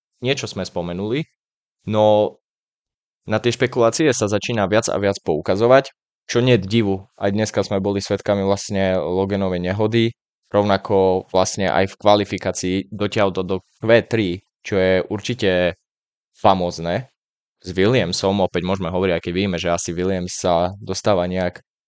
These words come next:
do kože v deväťdesiatych rokov, alebo ako to povedať. No, aj napriek tomu Logan chyboval a preto vedeli by sme si do neho trošku možno rýpnúť a pomenovať ho, že je to len druhý Latifi?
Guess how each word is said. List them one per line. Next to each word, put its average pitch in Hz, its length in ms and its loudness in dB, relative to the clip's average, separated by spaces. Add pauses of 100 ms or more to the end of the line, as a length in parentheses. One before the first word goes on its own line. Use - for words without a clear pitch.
(200)
do 95 180 -2
kože 104 460 4
v 104 100 -12
deväťdesiatych 104 640 2
rokov, 110 380 4
alebo 98 240 4
ako 98 180 0
to 104 140 -4
povedať. 104 480 0 (800)
No, 107 560 6 (540)
aj 123 160 2
napriek 127 320 2
tomu 117 240 2
Logan 104 240 0
chyboval 117 560 2 (400)
a - 240 4 (240)
preto - 320 0
vedeli 101 400 0
by 156 80 -2
sme 147 200 -4 (120)
si 113 160 -8
do 110 80 -2
neho 104 240 -2
trošku 107 320 -6
možno 104 320 -2
rýpnúť 127 560 -6
a - 160 -8
pomenovať 104 560 2
ho, 101 320 0 (160)
že 98 160 -2
je 95 160 2
to 98 160 0
len 101 160 0
druhý 95 320 -4
Latifi? 139 640 -6